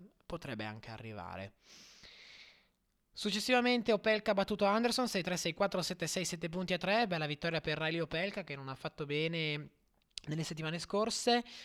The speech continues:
Qui ha iniziato bene, primo turno non facile contro Anderson, sappiamo le grandi qualità di Anderson, però,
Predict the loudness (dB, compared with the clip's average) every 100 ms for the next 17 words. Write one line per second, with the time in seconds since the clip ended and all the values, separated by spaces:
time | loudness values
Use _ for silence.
0 | -6 0 4 4 2 -2 -6 -2 0 2
1 | 2 2 2 0 -2 -4 -8 -8 -8 -8
2 | -8 -6 -6 -4 -4 -4 -6 -6 -4 -6
3 | -8 -10 -14 -10 -6 -6 -4 -6 -6 -8
4 | -8 -6 -4 -4 -6 -10 -12 -10 -8 -8